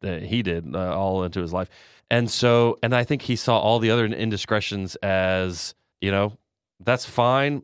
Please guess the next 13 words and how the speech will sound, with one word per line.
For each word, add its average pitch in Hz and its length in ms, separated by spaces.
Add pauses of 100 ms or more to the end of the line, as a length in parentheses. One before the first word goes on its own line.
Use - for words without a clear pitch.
(160)
Paul 117 200
can 110 120
do 123 140
that 123 280
because 101 260
I 101 100
know 107 500 (380)
who 107 200
Paul 101 360
is 98 160
as 90 120
a 90 60
person 104 640